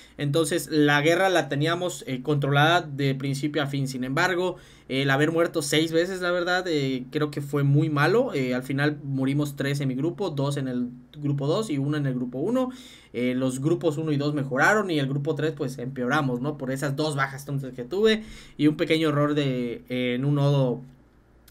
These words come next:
que tuvo un compañero en mi, en mi grupo. Y pues bueno, al final,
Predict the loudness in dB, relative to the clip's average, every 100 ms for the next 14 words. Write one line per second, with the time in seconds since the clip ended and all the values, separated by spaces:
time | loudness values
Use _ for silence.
0 | _ -8 -2 0 2 0 0 0 0 0
1 | 0 -4 -4 -4 0 2 2 2 -2 -2
2 | 2 4 6 4 6 4 4